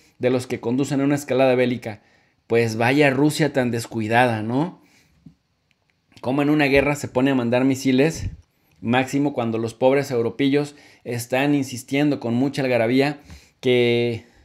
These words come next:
pues, Rusia no tenía el ejército poderoso que tanto presumían y que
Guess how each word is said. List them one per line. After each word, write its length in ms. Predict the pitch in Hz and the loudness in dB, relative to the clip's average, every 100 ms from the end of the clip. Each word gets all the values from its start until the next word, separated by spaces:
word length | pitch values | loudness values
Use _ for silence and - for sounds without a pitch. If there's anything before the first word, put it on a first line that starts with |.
| _ _ _ - | _ _ _ -6
pues, 180 | 117 113 | -4 -2
Rusia 280 | 143 156 | -2 0
no 100 | 147 | -2
tenía 200 | 147 147 | -2 0
el 60 | 151 | 0
ejército 480 | 135 143 147 139 120 | 0 -4 -6 -10 -4
poderoso 400 | 117 120 127 143 | -2 -2 -4 -8
que 120 | 117 | -10
tanto 360 | 123 127 127 120 | -6 -6 -6 -6
presumían 720 | 117 120 123 127 151 165 _ _ _ _ - | -6 -4 -2 0 -2 -6 _ _ _ _ -10
y 120 | 117 | -8
que 520 | 123 117 113 107 | 0 2 2 0